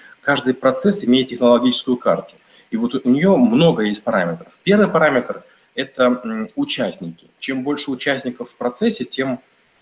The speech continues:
Второе, как мы говорили, чем больше ролей. То есть чем, чем, чем сложнее взаимодействие, тем хуже для процесса, потому что взаимодействие линейных сотрудников всегда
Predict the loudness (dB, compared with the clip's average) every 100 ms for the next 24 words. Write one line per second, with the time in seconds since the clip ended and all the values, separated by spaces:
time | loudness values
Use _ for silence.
0 | _ _ _ _ _ _ -2 0 4 4
1 | 2 0 0 2 2 2 0 0 0 0
2 | -2 -2 0 2 0 -2 -8 -14 -14 -4
3 | -4 -4 -6 -6 -4 -6 -4 -2 -2 -2
4 | 0 0 -2 -10 _ -8 -2 0 2 4
5 | 2 0 -6 -4 -6 -4 -4 -4 -4 -4
6 | -6 -6 -8 -10 -12 -8 -8 -8 -12 -14
7 | _ -4 2 4 2 0 -2 -2 0 2
8 | 2 4 0 0 -6 -4 -2 0 -2 -10
9 | -12 -8 0 2 2